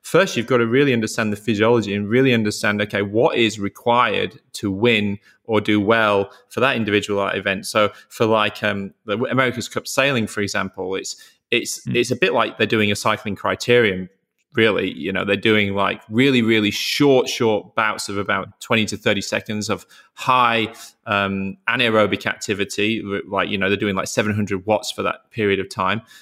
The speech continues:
Speaker 1: And then basically they've got about two minutes where they have to recover. So then you say, "Okay, so I've got, you know, a lot of strengths involved because they've got to produce a high peak power." And we know that, like, m-, bench press, for example, in, is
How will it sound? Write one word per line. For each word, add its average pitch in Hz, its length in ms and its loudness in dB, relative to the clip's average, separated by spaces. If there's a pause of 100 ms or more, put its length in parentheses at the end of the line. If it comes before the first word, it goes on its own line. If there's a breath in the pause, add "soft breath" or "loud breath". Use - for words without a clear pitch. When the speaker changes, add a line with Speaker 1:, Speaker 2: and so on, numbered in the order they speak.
(160 loud breath)
Speaker 1:
And 113 160 2
then 117 460 0
basically 113 420 2
they've 101 100 4
got 107 100 6
about 98 200 2
two 104 200 2
minutes 104 280 0
where 107 100 2
they 101 80 0
have 107 180 -4
to 110 80 -10
recover. 117 400 0 (260 loud breath)
So - 160 -4
then 147 140 4
you 139 100 4
say, 131 180 4
"Okay, 131 280 0
so 120 180 2
I've 123 160 2
got, 123 240 2 (380 loud breath)
you 110 100 -2
know, 95 140 4 (160)
a 98 60 -2
lot 120 180 2
of 120 80 2
strengths 117 460 -2
involved 107 400 0
because 117 240 -6
they've 101 100 -2
got 110 80 4
to 98 60 2
produce 101 380 -6
a 95 60 -8
high 110 240 2
peak - 300 -10
power." 101 220 0
And 104 80 0
we 101 60 -2
know 98 180 2
that, 92 200 -2 (200)
like, 92 220 -6
m-, 101 340 -4
bench 120 260 -4
press, - 160 -2
for - 100 -6
example, 98 440 -2
in, 95 260 -6
is 95 240 -10